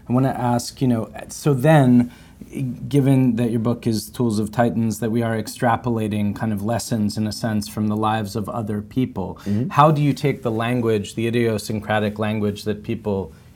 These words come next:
Speaker 1: use in their
Speaker 2: Mm-hmm.
Speaker 1: life and work, someone like Rick Rubin
Speaker 2: Mm-hmm.
Speaker 1: in his process,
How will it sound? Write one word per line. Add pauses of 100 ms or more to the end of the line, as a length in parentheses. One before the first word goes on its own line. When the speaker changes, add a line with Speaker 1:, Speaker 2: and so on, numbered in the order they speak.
Speaker 1:
use
in
their
Speaker 2:
Mm-hmm.
Speaker 1:
life
and
work,
someone
like
Rick
Rubin
Speaker 2:
Mm-hmm.
Speaker 1:
in
his
process,